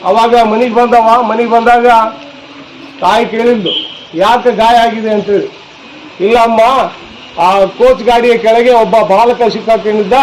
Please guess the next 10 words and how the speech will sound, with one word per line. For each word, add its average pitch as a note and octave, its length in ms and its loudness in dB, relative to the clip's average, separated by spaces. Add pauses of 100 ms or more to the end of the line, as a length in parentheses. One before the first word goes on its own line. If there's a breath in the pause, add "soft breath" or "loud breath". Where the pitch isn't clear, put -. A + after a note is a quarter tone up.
(400)
ಅವನ G3 180 0
ರಕ್ಷಣೆ G3 400 0
ಮಾಡ್ಲಿಕ್ಕೆ A3+ 440 0
ಹೋದಾಗ A#3 400 2 (520)
ನನ್ನ F#3+ 120 -2
ಕೈ G3+ 200 -4
ಗಾಯವಾಗಿದೆ" G3+ 800 0
ಅಂತ F#3+ 140 -2
ಹೇಳಿದ. E3 240 -4 (1160)
ಅವಾಗ B3 320 0